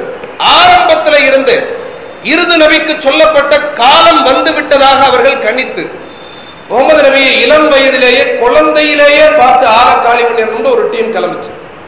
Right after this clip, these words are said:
நபியே, ஏன்னா உதயமாகிற காலம் வந்தாச்சு, இனிமேல் நபியினுடைய வருகை நெருங்கி வந்துருச்சு, இனி பிறக்கும் தருணம் தான். காலத்தை வச்சே கணிக்கிறதா இருந்தா, வேதத்துல அல்லாஹ் எவ்வளவு துல்லியமா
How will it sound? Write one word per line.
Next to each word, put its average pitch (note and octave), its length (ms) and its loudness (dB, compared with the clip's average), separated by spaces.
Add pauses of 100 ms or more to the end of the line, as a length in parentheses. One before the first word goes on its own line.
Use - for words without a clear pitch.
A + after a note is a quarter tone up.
(720)
நபியே, D4+ 500 0 (320)
ஏன்னா C#4 140 0
உதயமாகிற D#4 680 2
காலம் D#4 420 2
வந்தாச்சு, C#4 440 0 (720)
இனிமேல் F4 480 2
நபியினுடைய E4+ 460 2
வருகை D#4+ 340 2
நெருங்கி D#4 360 0
வந்துருச்சு, D4 300 -4
இனி D4+ 260 0
பிறக்கும் D#4+ 480 0
தருணம் D#4 380 2
தான். C#4 300 0 (1200)
காலத்தை E4+ 600 2
வச்சே E4+ 340 2
கணிக்கிறதா D#4+ 640 0
இருந்தா, C#4+ 500 0 (180)
வேதத்துல D#4 460 2 (120)
அல்லாஹ் D#4 260 2
எவ்வளவு D4 480 2
துல்லியமா D#4 360 0